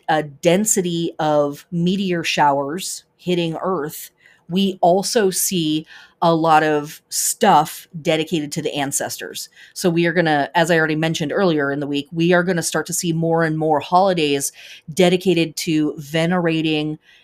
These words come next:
ancestors, cleaning up tombs, and all of that stuff that we in the West really try to, let's be frank, isolate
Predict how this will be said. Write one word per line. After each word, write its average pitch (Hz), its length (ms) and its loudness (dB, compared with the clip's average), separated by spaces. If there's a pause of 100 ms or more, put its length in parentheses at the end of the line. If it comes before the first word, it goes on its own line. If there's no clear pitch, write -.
(140)
ancestors, 180 840 2
cleaning 180 440 -2
up - 260 -2
tombs, 196 800 -2
and 165 180 -4
all 185 220 0
of 202 80 0
that 185 160 2
stuff 170 260 0
that - 180 -2
we 226 200 -2
in 294 80 -2
the 254 80 0
West 185 500 2 (380)
really 233 340 2
try 220 300 -2
to, 175 580 -2 (640)
let's 170 300 -4
be - 140 -4
frank, 170 380 -2 (120)
isolate 151 840 -2